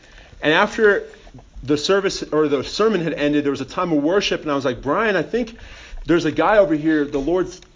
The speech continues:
telling me to go talk to." And so we went over, and, and this guy was sitting down, and he had his head down.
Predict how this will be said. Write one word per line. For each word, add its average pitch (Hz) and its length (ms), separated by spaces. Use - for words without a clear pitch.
telling 196 340
me 170 80
to 151 80
go 139 140
talk 151 440
to." 110 160
And 151 120
so 180 120
we 180 100
went 185 180
over, 196 320
and, 151 380
and 151 120
this 147 180
guy 175 220
was 165 160
sitting 185 280
down, 156 420
and 135 80
he 143 120
had 147 120
his 143 100
head 151 220
down. 131 400